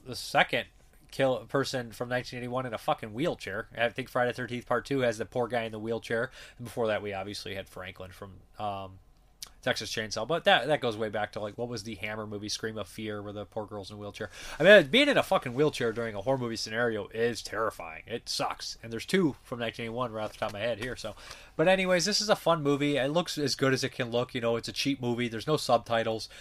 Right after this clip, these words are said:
There's features on here. Commentary with director, then commentary with director Mary Gale Arts, lead actress, and others. Commentary with the Hysteria Continues, good podcast, by the way.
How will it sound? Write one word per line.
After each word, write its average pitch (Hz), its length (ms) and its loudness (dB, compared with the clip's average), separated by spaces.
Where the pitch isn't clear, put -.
There's 170 220 4
features 185 320 2
on 104 120 2
here. 92 180 -8
Commentary 113 400 0
with 110 100 -2
director, 165 480 0
then 120 100 -6
commentary 113 380 2
with 107 60 -6
director 113 460 0
Mary 120 260 6
Gale 110 360 2
Arts, 160 380 2
lead 113 180 -2
actress, 117 300 -2
and 117 280 -8
others. 160 360 -2
Commentary 120 380 0
with 120 140 -4
the 110 60 -4
Hysteria 113 580 2
Continues, 220 640 -4
good 104 180 -6
podcast, 110 420 -2
by 139 100 -2
the 147 80 -6
way. 196 180 -6